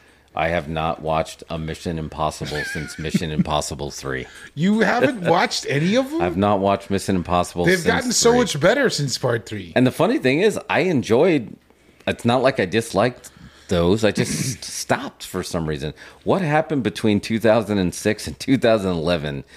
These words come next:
Speaker 1: that I stopped watching Mission Impossible?
Speaker 2: Um, I don't know. I don't know.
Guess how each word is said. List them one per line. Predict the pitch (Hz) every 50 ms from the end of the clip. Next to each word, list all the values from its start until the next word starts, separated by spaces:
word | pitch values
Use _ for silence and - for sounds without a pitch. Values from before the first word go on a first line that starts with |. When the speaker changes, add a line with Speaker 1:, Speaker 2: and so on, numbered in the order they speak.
| - - - _ _
Speaker 1:
that | - 80
I | 82 76
stopped | - - - 98 90 92 - - -
watching | 82 85 82 - - 78 78 76
Mission | 76 78 - - 78 73
Impossible? | 71 69 65 62 69 67 67 - 64 58 60 60 - - _ _ _ _ _ _ _ -
Speaker 2:
Um, | 156 165 175 180 180 180 175 170 - _ -
I | - 147
don't | 175 220 196 160
know. | 190 240 240 143 101
I | 101
don't | 147 180 170 160 -
know. | -